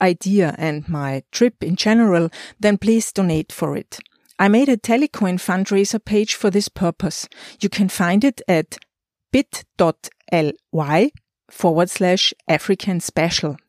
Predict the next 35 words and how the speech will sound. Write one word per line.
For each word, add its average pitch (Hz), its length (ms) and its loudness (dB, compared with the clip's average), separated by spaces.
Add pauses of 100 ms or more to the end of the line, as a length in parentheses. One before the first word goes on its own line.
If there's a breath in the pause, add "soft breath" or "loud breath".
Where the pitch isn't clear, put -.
That's - 380 -4 (280)
bit - 340 -2 (360)
dot - 360 -4 (380)
L 143 240 -2 (220)
Y 180 460 2
forward 180 360 0
slash 180 440 -2 (120)
African 190 520 0
Special 156 580 -4 (140)
in 160 180 0
one 151 240 -2
word. 151 340 -2 (520)
I'm 226 160 2
also 302 260 0
looking 262 300 0
for 220 180 2
a 208 60 2
sponsor 220 480 -2
for 196 160 -4
this 196 280 -4 (120)
adventure 208 600 0 (280 loud breath)
and 220 180 2
for 247 200 2
the 233 80 0
show 180 280 -2
in 185 120 0
general. 170 560 -2 (260)
So - 180 -4
if - 180 -4
you're - 100 -4
interested 233 580 0
in 190 120 0
supporting 208 680 -2
the 170 80 -2
podcast, - 680 -4